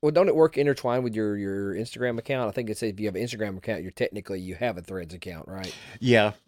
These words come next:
Speaker 2: and you cannot get rid of your Threads account without deleting your Instagram account. So
Speaker 1: Ooh, so
Speaker 2: when you, you're stuck with your Threads account.
Speaker 1: So
Speaker 2: Yeah.
Speaker 1: Meta knows what they're doing.
Speaker 2: Yeah. <laughs> My, <laughs> my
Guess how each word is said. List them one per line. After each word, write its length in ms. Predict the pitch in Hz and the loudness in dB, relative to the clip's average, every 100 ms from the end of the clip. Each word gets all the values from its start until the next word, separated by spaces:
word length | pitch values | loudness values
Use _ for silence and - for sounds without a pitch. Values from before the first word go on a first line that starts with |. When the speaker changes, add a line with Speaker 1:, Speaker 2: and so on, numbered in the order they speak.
| - | -2
Speaker 2:
and 340 | 120 123 110 104 | 2 4 4 2
you 60 | |
cannot 300 | - 113 98 | 0 2 2
get 120 | 101 95 | 0 2
rid 140 | 104 | 2
of 100 | 92 | 2
your 80 | 92 | 0
Threads 300 | - 95 85 | 2 0 0
account 360 | 92 - 90 90 | -2 -2 -2 -2
without 380 | 90 92 90 90 | -2 0 -2 -2
deleting 340 | 90 101 92 | 0 0 0
your 100 | 85 | -2
Instagram 560 | 90 90 - 80 76 73 | -2 -4 -4 -4 -4 -4
account. 400 | 73 82 76 71 110 | -4 -4 -4 -6 -2
So 300 | 123 147 127 | 2 4 4
Speaker 1:
Ooh, 360 | 117 110 101 98 | 2 0 -4 -6
so 140 | - 110 | 0 4
Speaker 2:
when 80 | |
you, 220 | 101 104 - _ _ | 4 2 -4 _ _
you're 240 | 107 110 | 2 4
stuck 380 | - - 131 - | 6 4 2 2
with 120 | 104 92 | 0 -2
your 100 | 85 | -2
Threads 320 | 92 87 80 | 0 0 -2
account. 380 | 80 76 76 - - - - _ | -6 -8 -8 -12 -20 -20 -20 _
Speaker 1:
So 260 | - 98 95 - _ _ _ _ 107 | -10 -10 -10 -14 _ _ _ _ -12
Speaker 2:
Yeah. 180 | 120 147 | 4 6
Speaker 1:
Meta 80 | 160 | 8
knows 180 | 135 110 | 8 6
what 80 | 101 | 0
they're 100 | 101 | 0
doing. 280 | 95 92 98 _ _ - | 0 -2 -6 _ _ -12
Speaker 2:
Yeah. 340 | 101 95 65 - - _ _ _ - | -4 -2 -4 -8 -18 _ _ _ -6
<laughs> 240 | 127 123 165 | 0 2 2
My, 200 | 131 117 101 - - - - - | 2 2 2 0 -4 -8 -12 -2
<laughs> 100 | - - 170 190 160 - 117 508 539 571 170 220 | -2 -2 -6 -6 -6 -2 0 2 4 6 6 6
my 260 | 185 185 | 6 6